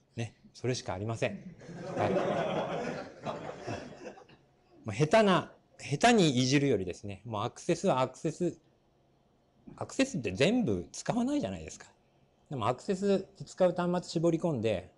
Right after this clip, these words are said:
アクセスで動かしてっていうことにしてます。あと、あの、ピーディーエフのフォームっていうのが、今実はちょっとおすすめでですね。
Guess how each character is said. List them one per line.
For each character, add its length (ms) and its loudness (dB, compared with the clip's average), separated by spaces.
ア 80 -4
ク 80 -14
セ 120 -6
ス 60 -14
で 80 2
動 180 0
か 120 0
し 80 -10
て 140 -8
っ 40 -14
て 80 -4
い 60 -2
う 60 -4
こ 100 -10
と 60 -10
に 80 -10
し 40 -20
て 100 -10
ま 100 -10
す。 240 -20
あ 100 0
と、 120 4
あ 40 0
の、 120 -2
ピ 300 4
ー 60 0
デ 60 4
ィ 100 8
ー 60 8
エ 20 4
フ 100 4
の 120 6
フ 100 4
ォ 60 8
ー 60 6
ム 120 0
っ 40 -20
て 80 8
い 60 8
う 40 6
の 100 4
が、 300 4
今 220 2
実 240 0
は 240 4
ち 60 -2
ょ 40 2
っ 40 -10
と 120 4
お 60 2
す 140 0
す 120 0
め 140 6
で 100 6
で 100 0
す 120 -16
ね。 180 -12